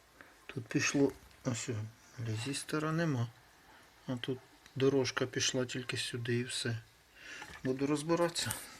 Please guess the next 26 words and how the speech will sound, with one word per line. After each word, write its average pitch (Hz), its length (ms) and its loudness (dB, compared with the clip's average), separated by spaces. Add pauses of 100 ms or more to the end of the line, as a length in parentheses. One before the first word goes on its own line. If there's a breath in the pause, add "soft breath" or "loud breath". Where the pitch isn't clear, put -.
(420 loud breath)
Так, 147 480 4
далі 202 300 10
відслідковуємо. 147 1120 8 (800 loud breath)
Дивимося. 160 720 6 (760 loud breath)
Значить, 175 320 0
ось 180 200 4 (360)
плюсова 170 460 8
шина 180 360 6
йде. 131 260 8 (440 loud breath)
Тут 175 200 2
через 170 300 10
перемичку 180 800 6 (600 soft breath)
на 165 460 6
блок 156 300 6
живлення 131 720 6 (180)
йде. 117 240 4
Думав, 156 340 10
розпаєт 160 480 6
зразу 156 320 2
подивитися, 170 540 6
а - 20 4
потім 156 360 2
думаю, 139 320 6
та 175 120 -2
ні, 131 240 4
відсліжу. 143 560 2